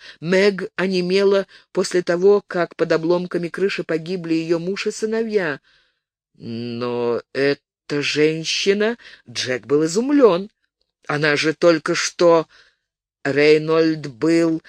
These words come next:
совсем сбит с толку. "Ты хочешь сказать, что это чудо? Настоящее чудо?"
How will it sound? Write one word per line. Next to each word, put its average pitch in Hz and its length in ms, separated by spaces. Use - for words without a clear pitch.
совсем 190 840
сбит 226 420
с - 200
толку. 165 600
"Ты 139 100
хочешь 180 580
сказать, 117 640
что - 340
это 127 520
чудо? 330 680
Настоящее 165 1300
чудо?" 170 680